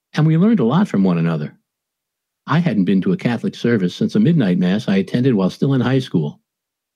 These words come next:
It's a long story, but I was with a bunch of friends. We had been drinking a little bit. Okay, drinking a lot. And rather than take me home first,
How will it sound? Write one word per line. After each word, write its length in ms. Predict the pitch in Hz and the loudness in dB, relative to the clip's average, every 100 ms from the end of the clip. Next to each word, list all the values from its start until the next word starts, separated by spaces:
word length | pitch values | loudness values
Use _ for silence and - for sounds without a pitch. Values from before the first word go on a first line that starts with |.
| _ _ - | _ _ -6
It's 140 | 156 | -2
a 60 | 131 | 0
long 260 | 120 117 | 0 0
story, 420 | 107 - 107 92 98 | 0 -2 0 2 0
but 200 | 98 90 _ _ - | -2 -6 _ _ -4
I 100 | 110 | -2
was 140 | 113 | 2
with 140 | 110 | 2
a 40 | 107 | 2
bunch 240 | 107 101 | 0 0
of 100 | - | -2
friends. 460 | - 87 80 90 - _ _ - | 0 0 0 -2 -8 _ _ -2
We 100 | 131 | 0
had 80 | 151 | 2
been 120 | 135 | 2
drinking 340 | 120 117 113 | 2 2 2
a 60 | 87 | 2
little 200 | 82 85 | 2 0
bit. 300 | 80 87 - _ _ _ _ 98 | 0 -4 -6 _ _ _ _ -2
Okay, 500 | 98 - 82 71 - _ _ - | -2 -2 -2 -4 -10 _ _ -4
drinking 320 | 120 117 127 | -2 0 0
a 60 | 123 | 2
lot. 320 | 92 73 - _ _ - | 0 -2 -8 _ _ -12
And 140 | - 123 | -2 0
rather 240 | 151 196 | 2 2
than 140 | 147 120 | 2 0
take 260 | - 123 | 0 0
me 100 | 117 107 | 0 0
home 240 | 123 110 | 2 0
first, 420 | - 85 78 - | 0 -2 -4 -8